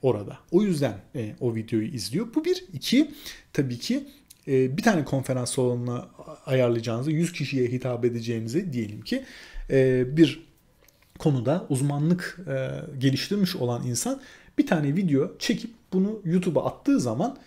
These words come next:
ne oluyor? E, on sene, yirmi sene, belki yüz sene, artık bilmiyorum hani ne kadar gidecek tabii ama, e, yüz binlerce insan, milyonlarca insan,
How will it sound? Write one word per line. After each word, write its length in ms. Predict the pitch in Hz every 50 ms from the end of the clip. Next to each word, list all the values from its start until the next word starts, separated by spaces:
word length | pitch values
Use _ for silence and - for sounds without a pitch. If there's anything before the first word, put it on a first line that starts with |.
| - - _ _ -
ne 100 | 165 196
oluyor? 440 | 262 254 214 139 117 117 143 208 262 262 - - _ - - - _ _ _ -
E, 260 | 143 135 135 131 123 123 143 - 190
on 160 | 220 240 226
sene, 220 | - - 139 139
yirmi 320 | 147 156 185 220 240 220 185
sene, 300 | - - 127 139 175 220
belki 320 | 240 170 127 - - 214
yüz 160 | 269 - -
sene, 280 | - 302 285 202 139 139
artık 340 | 139 127 - - - - -
bilmiyorum 280 | 233 214 156 120 107 110
hani 180 | 123 120 120
ne 100 | 127 127
kadar 260 | - 139 123 120 117
gidecek 440 | 120 117 117 113 113 117 113 117 -
tabii 220 | - 123 139 208 302
ama, 360 | 302 185 139 139 - 285 - - - - - - - - - - - -
e, 60 | 139 135 135 135 131 131 127 131 131 - - 135 147 139 123 120
yüz 240 | 131 170 214 214 208
binlerce 440 | 226 214 220 240 240 233 190 185 160
insan, 360 | 147 131 120 - - 131 139 143
milyonlarca 680 | 147 175 190 202 208 208 202 214 240 240 214 190 190 175
insan, 440 | 139 127 117 113 - 123 143 185